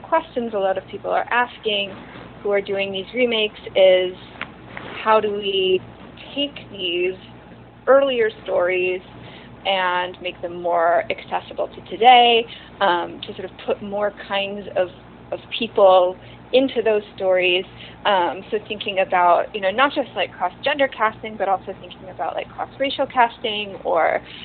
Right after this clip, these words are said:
you know, characters who aren't explicitly queer in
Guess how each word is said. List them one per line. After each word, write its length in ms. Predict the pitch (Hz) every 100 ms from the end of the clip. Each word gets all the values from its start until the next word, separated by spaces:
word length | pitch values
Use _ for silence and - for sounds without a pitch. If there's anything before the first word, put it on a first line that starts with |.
| -
you 80 | -
know, 100 | 175 180
characters 440 | 175 180 - 180 -
who 100 | - -
aren't 460 | 170 180 170 - - - - - - - -
explicitly 640 | - - 170 180 185 165
queer 300 | - - 175
in 120 | 165